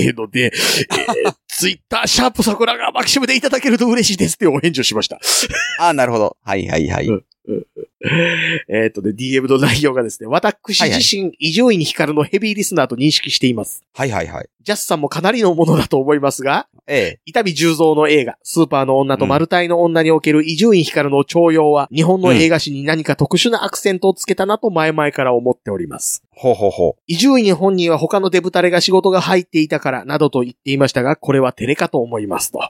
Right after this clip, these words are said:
Speaker 2: おう。はいはいはい。
Speaker 1: 僕、伊集院光のヘビーリスナーっていうか、あれですけどね。
Speaker 2: うん。
Speaker 1: 深夜のバカ力全部聞いてるっていうだけですけどね。
Speaker 2: ああ、そう。全部聞いてるはすごいと思いますけどね。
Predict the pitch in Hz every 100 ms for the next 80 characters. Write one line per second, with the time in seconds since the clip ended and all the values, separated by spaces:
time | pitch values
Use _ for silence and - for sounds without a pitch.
0 | - - 110 85 - _ - 90 80 -
1 | 78 80 90 - _ 151 - - 160 466
2 | 453 254 - 143 131 123 156 180 220 226
3 | 220 - 202 156 131 135 120 117 110 -
4 | - - 147 202 202 185 113 101 98 -
5 | - 127 80 - 339 294 180 131 165 202
6 | 180 165 131 107 - 202 311 220 - 220
7 | 220 208 202 - 104 101 87 - - 92
8 | 101 - - 131 131 101 82 120 - 110
9 | 92 - - - - _ _ 139 220 202
10 | - 123 110 107 - 123 92 85 85 80
11 | - 67 127 180 196